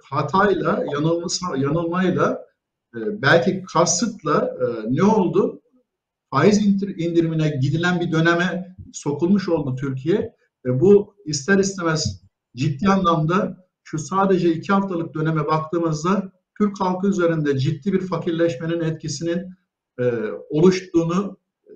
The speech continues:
sözünü ettiğimizin de çok daha ileri bir ivmeyle, e, söyleyebiliriz. Ha, bunun da mutlaka bir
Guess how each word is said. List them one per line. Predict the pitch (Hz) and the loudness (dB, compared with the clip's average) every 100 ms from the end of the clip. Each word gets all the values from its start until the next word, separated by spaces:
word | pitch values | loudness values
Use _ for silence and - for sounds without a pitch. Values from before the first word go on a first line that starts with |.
| - | -20
sözünü | - 139 156 175 | -6 -4 -2 0
ettiğimizin | 170 - 170 160 175 165 | 0 0 0 0 0 0
de | 123 | 0
çok | 165 156 - | -2 -4 -2
daha | 147 139 139 | 0 0 -2
ileri | 139 151 147 | -2 0 -2
bir | 147 | -4
ivmeyle, | 147 139 143 156 139 131 202 - _ _ _ _ _ | -4 -4 -2 -2 2 2 0 -4 _ _ _ _ _
e, | 110 104 98 - - | -8 -6 -6 -10 -16
söyleyebiliriz. | - 156 160 180 175 180 170 220 - _ | -2 2 4 4 2 2 0 0 -6 _
Ha, | 170 135 | -2 2
bunun | 202 233 | 2 6
da | 208 | 6
mutlaka | 220 214 202 202 | 4 2 0 2
bir | 208 | 0